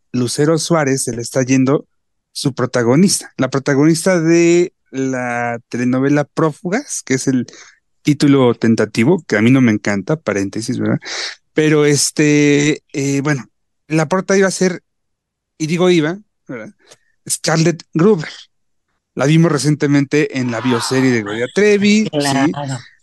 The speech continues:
Speaker 1: Eh, después entiendo que Salvador Mejía le ofreció protagonizar, eh, Vivir de Amor. Ujú. Ella rechazó. Y luego llegó Lucero Suárez a ofertarle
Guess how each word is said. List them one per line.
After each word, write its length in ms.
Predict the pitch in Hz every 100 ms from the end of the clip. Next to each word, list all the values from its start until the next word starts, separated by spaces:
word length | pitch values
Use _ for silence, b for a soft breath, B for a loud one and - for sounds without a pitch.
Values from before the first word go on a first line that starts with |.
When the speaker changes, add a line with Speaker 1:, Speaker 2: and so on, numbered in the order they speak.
| _
Speaker 1:
Eh, 600 | 147 139 131 127 127 123 120
después 500 | 127 - 160 160 143
entiendo 420 | 135 131 143 156
que 80 | -
Salvador 440 | - 139 123 135 147
Mejía 440 | 143 123 151 135
le 100 | 131
ofreció 960 | 117 120 117 - 135 135 135 139 135 127 _ _ _
protagonizar, 880 | - 131 127 120 123 117 135 135 131 135
eh, 600 | 127 113 113 113 110 107 - -
Vivir 340 | 117 131 160 151
de 120 | 160
Amor. 340 | 156 156 - - _
Ujú. 360 | - 110 123 208 - B B B
Ella 460 | 127 143 147 147 - _
rechazó. 640 | - 127 - 143 165 151 156 b b _ -
Y 120 | 180
luego 200 | 214 240
llegó 520 | 220 190 202 202 196
Lucero 380 | - 170 202 202
Suárez 580 | 190 202 170 160 156 - _
a 300 | 120 120 117
ofertarle 840 | 117 - 131 - 143 135 123 131